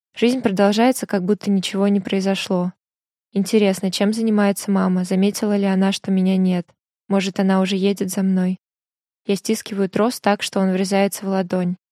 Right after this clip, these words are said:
Ничего подобного. Мама наверняка рада моему исчезновению не меньше, чем я рада отъезду.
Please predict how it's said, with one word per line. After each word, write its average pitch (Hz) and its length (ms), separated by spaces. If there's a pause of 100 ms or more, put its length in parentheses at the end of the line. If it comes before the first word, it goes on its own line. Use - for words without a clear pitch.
(140)
Ничего 208 380
подобного. 190 680 (100)
Мама 196 240
наверняка 196 520
рада 190 240
моему 185 320
исчезновению 190 680
не 180 80
меньше, 196 360
чем 190 200
я 185 140
рада 196 260
отъезду. 185 540